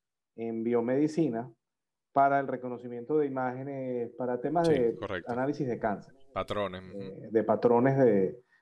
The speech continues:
Speaker 1: de... hecho, hace poco, hace el último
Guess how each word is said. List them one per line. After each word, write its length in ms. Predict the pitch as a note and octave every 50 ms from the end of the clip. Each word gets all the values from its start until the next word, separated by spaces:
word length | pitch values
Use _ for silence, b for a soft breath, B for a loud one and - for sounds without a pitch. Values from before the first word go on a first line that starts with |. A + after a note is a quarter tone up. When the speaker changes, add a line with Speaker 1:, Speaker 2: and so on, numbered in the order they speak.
| _ _
Speaker 1:
de... 80 | - G#2+
hecho, 160 | G2+ G#2 C#3+
hace 160 | C3 - D#3
poco, 500 | D#3+ D#3 D3+ C#3+ - - D#3 C#3 B2 A2+
hace 540 | A2+ A2 G#2+ - D3+ D3 C3 A#2 G#2+ G2+ G2+
el 80 | G2+ A2
último 580 | B2+ C#3 - F3+ E3 D3 A#2+ A2 G#2 G#2 -